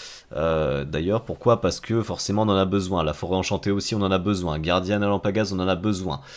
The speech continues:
La réplique aussi pour de la gestion, on en a besoin. <laughs> Le volcan aussi, on en a besoin. D'ailleurs, on joue aussi le long voyant. J'ai pas que cette carte-là, je me suis dit, tiens, je vais, je vais la tester, parce que bon, euh, là, tu récupères le spell à chaque fois, tu l'envoies, c'est très intéressant.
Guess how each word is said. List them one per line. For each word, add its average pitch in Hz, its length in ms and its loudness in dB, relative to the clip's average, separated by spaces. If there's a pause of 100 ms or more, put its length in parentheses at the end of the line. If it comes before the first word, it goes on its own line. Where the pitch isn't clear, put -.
(220)
La 73 160 2
réplique 104 360 2
aussi 110 180 -2
pour 107 140 -2
de 98 40 0
la 104 80 6
gestion, - 460 0
on 104 80 -4
en 104 100 0
a 113 80 2
besoin. 107 600 0 (240)
<laughs> - 580 -6
Le 107 80 2
volcan 135 540 6
aussi, 135 360 2
on 101 80 0
en 101 80 4
a 104 80 8
besoin. 104 560 0
D'ailleurs, 110 260 4
on 98 120 2
joue 107 180 -2
aussi 113 220 0
le 110 100 2
long 107 120 2
voyant. 98 380 4 (600)
J'ai 92 160 0
pas 139 220 4
que 127 220 -2
cette 120 180 -4
carte-là, 120 320 0
je 139 100 -4
me 110 60 -2
suis 107 160 -6
dit, 101 60 -2
tiens, 120 400 0
je 82 80 -6
vais, 90 260 2
je 85 80 -4
vais 104 60 0
la 113 80 4
tester, 123 380 0
parce 98 180 -2
que 107 80 -4
bon, 101 320 0
euh, 85 80 0
là, 101 140 4
tu - 180 -6
récupères 98 340 0
le 98 80 4
spell 113 240 2
à 101 60 6
chaque - 160 -2
fois, 107 120 -2
tu - 120 0
l'envoies, 92 320 2
c'est - 120 -4
très 95 220 -4
intéressant. 90 480 0